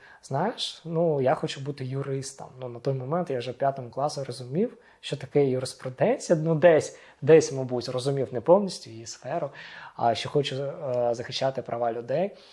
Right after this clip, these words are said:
І вона така: «Слухай, а ти не хочеш кардіохірургом бути? Ось у мами іноді серце поболює». <laughs> Я такий: «Мам, ні, я хочу,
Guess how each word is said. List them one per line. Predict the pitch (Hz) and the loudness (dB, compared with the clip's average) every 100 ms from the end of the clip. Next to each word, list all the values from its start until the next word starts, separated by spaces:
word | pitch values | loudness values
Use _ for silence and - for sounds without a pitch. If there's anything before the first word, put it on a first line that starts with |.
| - - - | -20 -20 -6
І | 135 | -2
вона | 120 123 | 0 0
така: | 120 - - - _ _ | -4 -8 -10 -12 _ _
«Слухай, | - - 127 127 - - | -14 -4 0 0 -4 -10
а | - | -10
ти | - | -8
не | 139 | -8
хочеш | 143 - 233 233 160 - | -8 -4 -4 -4 -6 -6
кардіохірургом | - 185 190 131 107 - 117 143 160 143 139 131 | -4 -4 -4 -6 -8 -12 -8 -8 -6 -10 -12 -14
бути? | 127 - 170 143 - - | -18 -18 -20 -20 -20 -4
Ось | 214 - | -2 2
у | 151 | 2
мами | 139 185 220 220 180 131 - _ - | 6 6 6 4 0 -4 -10 _ 0
іноді | 165 156 123 | 2 2 0
серце | - 165 185 185 143 | -2 2 2 0 -6
поболює». | 127 127 139 156 151 160 147 151 | -6 -6 0 2 4 4 4 8
<laughs> | 277 277 - - 240 | 6 6 -2 -6 4
Я | 160 | 6
такий: | 165 - | 6 0
«Мам, | 151 156 127 139 | 8 8 8 4
ні, | 180 143 | 2 4
я | 127 220 | 6 6
хочу, | 311 302 - | 6 0 0